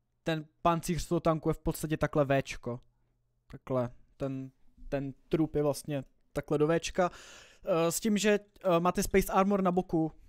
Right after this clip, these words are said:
to znamená, jste úplně bohové side-, v sidescrapování, když, eh, nepřátelé prostě neví, kam probíjet, jak probíjet dvacet dvojku,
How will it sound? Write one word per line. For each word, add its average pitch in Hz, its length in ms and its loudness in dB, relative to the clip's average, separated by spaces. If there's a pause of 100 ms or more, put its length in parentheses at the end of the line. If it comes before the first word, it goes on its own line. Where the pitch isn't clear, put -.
(320)
to 156 120 -4
znamená, 151 440 0
jste 160 200 -6
úplně 147 600 -2
bohové 156 420 0
side-, 156 240 -2
v - 80 -14
sidescrapování, 147 880 0
když, 135 280 -6
eh, 131 120 -2 (240)
nepřátelé 131 680 -2
prostě 135 280 -6
neví, 139 460 -6
kam 147 220 0
probíjet, 143 460 -2
jak 147 120 -4
probíjet 147 300 -2
dvacet 143 280 -2
dvojku, 139 380 -4